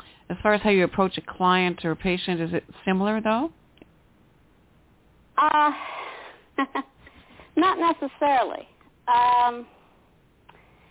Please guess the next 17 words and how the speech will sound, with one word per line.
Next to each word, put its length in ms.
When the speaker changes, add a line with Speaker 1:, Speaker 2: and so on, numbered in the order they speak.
Speaker 2:
you're 100
certainly 560
trying 420
to, 440
uh, 220
like, 220
at 60
least 220
we 80
like 260
to 100
think 340
that 220
as 180
an 80
alternative 680
practitioner, 720